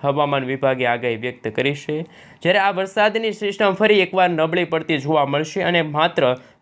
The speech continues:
સૌરાષ્ટ્રના માત્ર બે જિલ્લા, જેમ કે ભાવનગર અને અમરેલી લાગુના વિસ્તારમાં આગામી નવ તારીખે વરસાદ જોવા મળશે. ત્યારે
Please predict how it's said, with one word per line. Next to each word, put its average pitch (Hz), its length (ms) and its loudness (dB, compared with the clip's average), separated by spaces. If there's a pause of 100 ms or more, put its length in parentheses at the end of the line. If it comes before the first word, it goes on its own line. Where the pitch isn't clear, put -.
સૌરાષ્ટ્રના 220 500 2
માત્ર 185 340 0
બે 175 220 0
જિલ્લા, 165 320 0
જેમ 151 240 -4
કે 151 140 0
ભાવનગર 151 600 -2
અને 147 240 -2
અમરેલી 156 440 2
લાગુના 139 380 0
વિસ્તારમાં 147 600 -2
આગામી 135 400 0
નવ 147 180 -4
તારીખે 139 380 0
વરસાદ 117 480 -2
જોવા 117 280 0
મળશે. 139 400 -4 (260)
ત્યારે 185 320 0